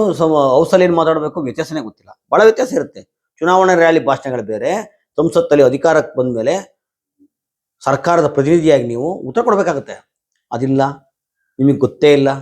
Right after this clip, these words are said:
ಇಲ್ಲಿ ಈ ತರ ಲೂಟಿ ಹೊಡ್ಕೊಂಡು ಯಾರನ್ನ ಸಾಕ್ತಾ ಇದ್ದೀರಾ? ಯಾರ ಪುರುಷಾರ್ಥಕ್ಕೋಸ್ಕರ? ಗೊತ್ತಾಗ್ತಾ ಇದೆಯಲ್ಲ. ಕೆಲವೇ ಕೆಲವು ಕ-, ಬೆರಳೆಣಿಕೆ ಅಷ್ಟು ಜನ, ಅದ್ರಲ್ಲೂ ಒಂದ್ ಇಬ್ರು ಮಾತ್ರ ಸಿಕ್ಕಾಪಟ್ಟೆ ಶ್ರೀಮಂತರಾಗ್ತಾವ್ರೆ, ಬೇರೆಲ್ಲ ಬಿಕಾರಿಗಳಾಗ್ತಾವ್ರೆ ಅಂದ್ರೆ ಈ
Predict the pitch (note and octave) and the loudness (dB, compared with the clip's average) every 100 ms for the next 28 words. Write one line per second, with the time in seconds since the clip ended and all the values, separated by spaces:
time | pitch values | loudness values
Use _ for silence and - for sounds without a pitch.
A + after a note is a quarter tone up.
0 | - _ _ _ _ _ _ _ _ _ | -16 _ _ _ _ _ _ _ _ _
1 | _ _ _ - D3 C#3 - G3+ F3 D#3 | _ _ _ -4 0 0 2 4 4 2
2 | C#3 A#2+ - G#2 C3 D#3 A#2 C#3 D#3 - | 0 -2 -4 -10 -10 -8 -4 -4 -6 -12
3 | - - E2 - - _ _ _ _ _ | -14 -18 -18 -20 -20 _ _ _ _ _
4 | _ _ _ _ _ - C3+ E3+ E3+ C3 | _ _ _ _ _ 0 2 2 -2 -8
5 | B2+ - - - - - _ _ _ _ | -10 -10 -18 -20 -20 -20 _ _ _ _
6 | _ _ _ _ _ _ _ C#3+ F#3+ C4 | _ _ _ _ _ _ _ 0 2 2
7 | G#3+ C3+ G2+ F2+ _ _ _ _ _ - | 0 0 -4 -10 _ _ _ _ _ -4
8 | B2 E3 G#3+ G#3+ G3+ - A#2 G2+ D3+ G#3 | 0 4 4 4 0 0 -6 0 4 4
9 | A3 G3+ D#3+ - G2 F2 D3 A3+ A#3 F3+ | 4 0 -2 -6 -12 -6 2 4 4 2
10 | F#3+ F#3+ G3 G#3+ E3 A#2 - _ _ _ | 0 2 2 2 0 -2 -12 _ _ _
11 | _ D3 G3+ G3+ E3 D#3+ D3+ C3 B2 - | _ -4 0 2 2 0 0 -2 -6 -4
12 | G#2+ G2+ D3 E3+ F#3+ C#3 D3+ D3 C3+ A2+ | -6 -2 0 2 2 0 0 0 0 -4
13 | - G2 F2 F2+ C3+ D#3+ - _ _ _ | -6 -10 -10 -6 -6 -6 -14 _ _ _
14 | _ _ _ _ _ _ _ _ - | _ _ _ _ _ _ _ _ 0